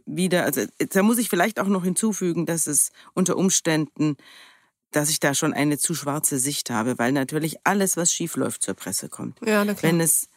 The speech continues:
Speaker 1: wenn es gut läuft, kommt es ja nicht zur Presse. Das Flugzeug, das landet, interessiert niemanden. Das Flugzeug, das runterfällt, ist eine Schlagzeile. Und das ist natürlich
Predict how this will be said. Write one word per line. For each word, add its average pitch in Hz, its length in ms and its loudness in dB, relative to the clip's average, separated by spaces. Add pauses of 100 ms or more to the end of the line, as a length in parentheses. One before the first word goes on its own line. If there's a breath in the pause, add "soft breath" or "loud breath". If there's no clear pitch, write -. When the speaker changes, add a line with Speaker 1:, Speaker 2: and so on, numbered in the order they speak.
Speaker 1:
wenn 170 140 2
es 165 100 0
gut 196 220 0
läuft, 175 200 2
kommt 147 220 -4
es 131 80 -4
ja 131 100 0
nicht 123 180 0
zur - 100 0
Presse. - 400 -8
Das - 180 -4
Flugzeug, 151 480 -4
das 131 140 -4
landet, 131 380 0
interessiert 131 480 -4
niemanden. - 580 -4
Das - 100 -10
Flugzeug, 143 380 -4
das 123 200 -2
runterfällt, - 580 -2
ist - 180 -6
eine 123 280 -2
Schlagzeile. - 680 -8 (420 loud breath)
Und 143 200 -2
das 135 100 -4
ist 143 140 -4
natürlich 135 580 -2